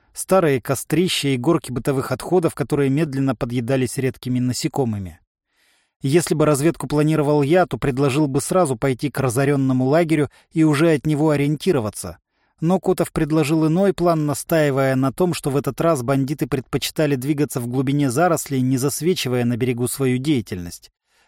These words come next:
Поэтому пляж оказался практически свободен,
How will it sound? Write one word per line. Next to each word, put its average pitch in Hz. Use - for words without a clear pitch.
Поэтому 165
пляж 165
оказался 147
практически -
свободен, 143